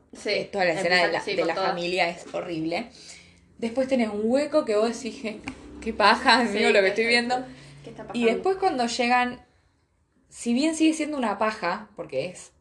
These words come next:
Speaker 2: súper lerdo todo,
Speaker 1: Ajá, sí.
Speaker 2: ya ves cosas raras y decís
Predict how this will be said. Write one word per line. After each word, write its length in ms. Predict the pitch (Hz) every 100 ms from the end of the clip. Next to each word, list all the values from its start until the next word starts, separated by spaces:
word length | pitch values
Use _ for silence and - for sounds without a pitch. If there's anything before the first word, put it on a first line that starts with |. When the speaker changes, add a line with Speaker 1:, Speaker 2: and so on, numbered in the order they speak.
| _ _ _
Speaker 2:
súper 400 | - - 160 165
lerdo 400 | 170 170 175 175 175
todo, 360 | 185 185 185
Speaker 1:
Ajá, 300 | 202 208 196 -
sí. 140 | 190 - _ _ _ _
Speaker 2:
ya 280 | - 311 339
ves 160 | 349 359
cosas 340 | 339 330 294
raras 320 | 226 240 269 262
y 80 | 202
decís 340 | 208 220 214